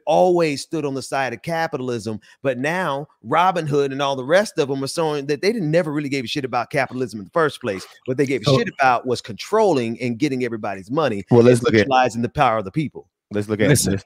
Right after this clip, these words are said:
Speaker 3: let's
Speaker 2: listen.
Speaker 3: look at who has who.
Speaker 2: Twenty twenty-one. Go ahead,
Speaker 3: Well,
Speaker 2: Marcus.
Speaker 3: yeah, let's look at who has, let's look, look at who trades. That's all you
Speaker 1: Mm-hmm.
Speaker 3: have to do. Like, let's look at who, who downloads the Robinhood app. That shit is the most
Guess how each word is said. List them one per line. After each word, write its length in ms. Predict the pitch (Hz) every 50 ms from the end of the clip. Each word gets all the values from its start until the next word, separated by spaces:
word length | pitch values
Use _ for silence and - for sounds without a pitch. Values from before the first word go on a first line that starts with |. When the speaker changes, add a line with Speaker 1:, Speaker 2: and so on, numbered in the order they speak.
| _ -
Speaker 3:
let's 240 | - 131 101 104 117
Speaker 2:
listen. 80 | 101 92
Speaker 3:
look 120 | 107 98
at 120 | 90 92
who 180 | 101 101 95 92
has 240 | 92 90 90 87 -
who. 80 | 135
Speaker 2:
Twenty 160 | 147 160 156 -
twenty-one. 460 | - 147 151 147 139 139 135 131 - _ _ _ _ _ 131 - _ _ 113
Go 120 | 107 127 113
ahead, 120 | 113 104
Speaker 3:
Well, 100 | 101 101
Speaker 2:
Marcus. 200 | 92 - 104 - -
Speaker 3:
yeah, 180 | 110 113 113 104 98
let's 180 | 110 110 -
look 120 | 123 120 135
at 80 | 113
who 120 | 110 107 104
has, 300 | 101 92 90 90 - _ _ _ _ _ _ _ _ -
let's 180 | - 117 113 -
look, 120 | 127 107
look 160 | - 110 101 104
at 100 | 98 92
who 120 | 90 87
trades. 580 | - - 95 80 69 69 - - - _ _ _ _ _ _ _ _ _ -
That's 340 | 90 98 98 104 110 104 120
all 60 | 110
you 80 | 107
Speaker 1:
Mm-hmm. 80 | 107 90
Speaker 3:
have 80 | 87 -
to 60 | 82 78
do. 40 | - _ _ _ _ _ - - _ -
Like, 160 | 101 98 98
let's 160 | 110 117 117
look 80 | 123 120
at 140 | 120 113 110
who, 240 | 110 117 117 110 104 - -
who 200 | 101 113 117 98
downloads 460 | 87 101 101 101 98 98 95 92 82
the 80 | 87
Robinhood 540 | 87 90 90 87 82 78 82 87 80 76 65
app. 200 | 64 69 - - _ _ _ _ _ _ _
That 220 | - 101 113 110 -
shit 160 | - 110 101
is 80 | 101 90
the 100 | 90 90
most 220 | 92 92 90